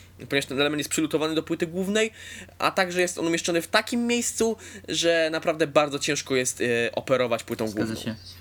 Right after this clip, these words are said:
Speaker 2: Naprawa tego jest, e, bardzo kosztowna i stąd właśnie ten program wymiany.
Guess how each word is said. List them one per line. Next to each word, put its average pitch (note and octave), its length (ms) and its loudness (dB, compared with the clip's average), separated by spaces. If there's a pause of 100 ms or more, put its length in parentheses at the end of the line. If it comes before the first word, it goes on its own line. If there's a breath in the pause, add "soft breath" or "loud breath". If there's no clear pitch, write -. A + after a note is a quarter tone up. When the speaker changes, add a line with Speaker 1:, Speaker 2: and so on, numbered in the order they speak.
(140)
Speaker 2:
Naprawa A#2+ 420 0
tego A#2 260 -4
jest, A2+ 440 -6
e, A2 260 -4
bardzo A#2+ 320 -2
kosztowna A#2 680 -4 (1040 loud breath)
i D3 80 -8
stąd D3 260 -2
właśnie C3+ 320 -4
ten B2+ 280 -2
program B2 420 -2
wymiany. B2 580 0